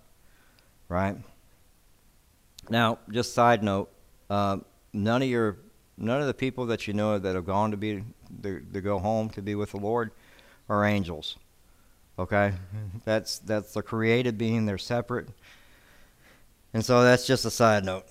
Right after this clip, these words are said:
Um, one of the things I love in verse ten of Luke chapter two, verse ten, it says that, "I bring you good news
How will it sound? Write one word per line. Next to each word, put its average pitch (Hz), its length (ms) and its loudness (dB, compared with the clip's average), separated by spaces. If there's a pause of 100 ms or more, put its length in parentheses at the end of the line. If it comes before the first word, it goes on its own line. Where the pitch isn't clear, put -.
(140)
Um, 131 500 6 (220)
one 147 260 8
of 170 100 6
the 160 60 -2
things 160 220 6
I 143 60 8
love 135 360 10
in 127 140 6
verse 131 280 6
ten 123 400 6 (180)
of 104 180 0
Luke 120 240 2
chapter 113 400 4
two, 117 260 0
verse 107 260 0
ten, 104 580 0
it 98 180 0
says 113 440 4
that, 113 360 2 (720)
"I 131 160 8
bring 151 380 6
you 147 200 6
good 147 320 8
news 143 680 6